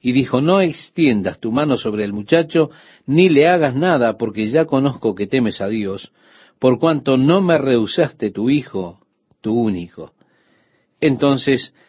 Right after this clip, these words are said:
alzó Abraham sus ojos y miró, y he aquí a sus espaldas un carnero trabado en un zarzal por sus cuernos.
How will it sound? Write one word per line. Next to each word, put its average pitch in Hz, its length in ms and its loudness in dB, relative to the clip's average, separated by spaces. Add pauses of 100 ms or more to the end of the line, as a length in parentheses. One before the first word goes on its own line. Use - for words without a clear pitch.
(140)
alzó 123 360 0
Abraham 139 340 2
sus 117 220 -6
ojos 156 300 0
y 123 60 -2
miró, 139 400 0 (540)
y 147 260 6
he 180 120 6
aquí 147 300 0
a 143 60 2
sus 127 200 -6
espaldas 139 560 0
un 151 100 -2
carnero 127 540 0
trabado 135 420 2
en 123 80 2
un 135 120 0
zarzal 127 500 0
por 135 140 0
sus - 180 -6
cuernos. 85 640 -4